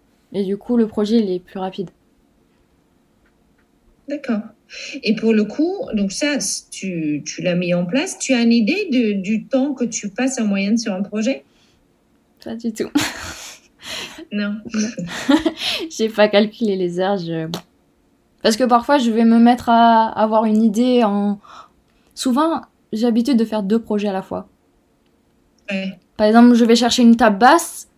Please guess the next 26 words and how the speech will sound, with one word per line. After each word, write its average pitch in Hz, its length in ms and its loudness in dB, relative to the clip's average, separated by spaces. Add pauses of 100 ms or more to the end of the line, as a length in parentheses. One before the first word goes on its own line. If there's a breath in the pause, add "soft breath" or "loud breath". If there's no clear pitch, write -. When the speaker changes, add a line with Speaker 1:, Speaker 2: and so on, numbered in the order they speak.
Speaker 1:
d'un 220 160 4
projet 233 540 0 (260 loud breath)
et 208 80 4
d'un 233 140 8
seul 240 180 2
coup, 285 140 0
je 254 80 2
vais 240 80 6
me 233 120 8
rappeler 240 420 2
que 220 460 2
il 220 100 -2
fallait 220 240 -2
que 226 100 0
je 220 80 -4
fasse 214 180 -2
ce 208 60 -6
mur. 240 240 2
Du 220 80 2
coup, 247 140 -2
je 226 120 2
vais 214 80 2
faire 214 160 2
en 202 140 4
même 208 220 2
temps. 262 240 4